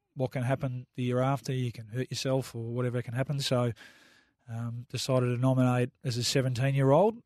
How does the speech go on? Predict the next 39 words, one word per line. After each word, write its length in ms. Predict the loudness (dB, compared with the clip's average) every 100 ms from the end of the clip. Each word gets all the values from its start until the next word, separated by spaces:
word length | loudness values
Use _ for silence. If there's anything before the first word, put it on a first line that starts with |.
| _
um, 480 | -8 -6 -4 -4 -8 0
with 180 | 4 4
a 60 |
preference 540 | 4 2 4 2 -2 -2
to 120 | -2
stay 500 | -2 0 2 4 2
in, 260 | 0 -6 -10 _ -8
in 140 | -2
Melbourne 340 | 2 2 0 -4
and 140 | -6
finish 520 | -4 -2 0 -2 -4 -6
year 180 | -4 -4
twelve 380 | -4 -2 -2 -2
the 80 |
year 200 | -4 -4
after 440 | -6 -8 -10 -12 -14
at, 260 | -14 -12
at 80 | -10
Xavier 360 | -4 -4 -4 -4
College, 380 | 0 0 0 -4
which, 240 | -6 -10 -14 _
you 80 | -12
know, 60 | -4
where 160 | -4
I'd 100 | -2
been 200 | -2 -2
since, 260 | -4 -6 -6
since 360 | -6 -6 -6
grade 260 | -2 -2 -2
five. 320 | 2 4 4
So 120 | 0
Mum 180 | -2 -2
and 80 | 0
Dad 200 | 0 0
were 120 | -2 -10
pretty 200 | -8 -6
strong 280 | -4 -4 -4
on 120 | 0
that. 180 | 0 0